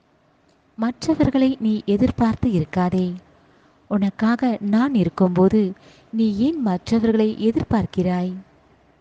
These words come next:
இந்த உலகத்தில் அவரவர் வாழ்க்கையில் தான் வாழ பார்ப்பார்கள். அவர்களுக்கும் பிரச்சனைகள் இருக்கும்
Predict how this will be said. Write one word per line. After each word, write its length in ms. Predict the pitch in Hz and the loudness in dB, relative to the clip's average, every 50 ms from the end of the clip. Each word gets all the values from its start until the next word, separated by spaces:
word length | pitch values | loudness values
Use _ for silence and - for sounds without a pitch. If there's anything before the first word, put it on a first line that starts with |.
| _ _ _ _ _ _ _ _ _ _ _ | _ _ _ _ _ _ _ _ _ _ _
இந்த 400 | - 202 202 226 262 294 320 302 | -8 -6 -4 -4 -4 -2 0 0
உலகத்தில் 720 | 240 196 175 180 180 - 185 180 - - 233 220 175 175 - - _ _ | 2 2 2 0 0 -2 -2 -4 -2 0 0 0 0 -2 -6 -12 _ _
அவரவர் 640 | 196 202 202 220 233 233 233 226 226 233 226 202 | -4 -2 0 0 0 0 2 2 2 0 0 0
வாழ்க்கையில் 680 | 160 175 175 180 196 - - 214 202 202 226 214 196 - - | 0 0 -2 -2 -2 -4 -4 -4 -2 -2 -2 -4 -4 -6 -6
தான் 280 | - 240 226 196 190 196 - - | -4 -2 -2 -2 -4 -8 -10 -8
வாழ 340 | 185 202 220 247 285 285 247 | -4 -2 0 0 0 -2 -2
பார்ப்பார்கள். 720 | - 170 160 156 - - 170 165 165 165 180 170 175 185 - - - - - - - - _ _ | -2 -2 -2 -2 -2 -4 -4 -4 -4 -4 -6 -6 -6 -8 -12 -18 -20 -20 -20 -20 -20 -20 _ _
அவர்களுக்கும் 720 | 247 254 262 294 294 277 - 262 262 262 - - 320 311 277 - | 0 2 2 2 2 2 2 2 2 0 2 2 0 0 0 -2
பிரச்சனைகள் 720 | - 247 220 220 - - - 285 269 226 180 208 226 277 | -2 0 0 0 0 -2 -2 0 0 2 2 2 0 0
இருக்கும் 540 | 233 180 160 160 - - - 185 180 180 | 0 0 0 -2 -2 -2 -2 -2 -2 -2